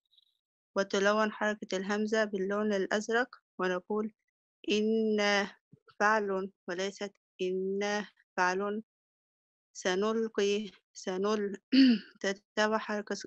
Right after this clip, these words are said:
حركة، حركة سكون أول الكلمة على صيغة فاعل بالنبر على حركة النون من الكلمة وحركة ال-، ال-، ق-، العين من الصيغة وتلون حركة النون باللون الأحمر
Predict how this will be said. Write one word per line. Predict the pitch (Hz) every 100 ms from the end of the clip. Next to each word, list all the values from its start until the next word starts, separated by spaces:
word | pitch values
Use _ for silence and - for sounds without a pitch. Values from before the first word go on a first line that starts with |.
| -
حركة، | - 214 214 196
حركة | - 208 -
سكون | 196 - 214 208 -
أول | 202 208
الكلمة | 190 - 214 214
على | 190 190 202 202
صيغة | - 208 214 - _ _ - - _ _
فاعل | 190 185 214 233 233 - 185
بالنبر | 190 196 214 202
على | 185
حركة | 196 208 - - 202
النون | 196 208 202
من | 196
الكلمة | 196 214 214 220
وحركة | 202 208 208 220 - _ _ _ _ _ -
ال-، | 185 190 190 190 185 185 185 -
ال-، | 190 185 185 185 180 180 180 -
ق-، | 208 -
العين | 180 175 190 214
من | 208 196 190
الصيغة | 190 - 214 226
وتلون | 220 208 202 208 208
حركة | 208 208 208 208
النون | 202 190 208 226 196
باللون | 185 196 220 214
الأحمر | 190 - - 226 233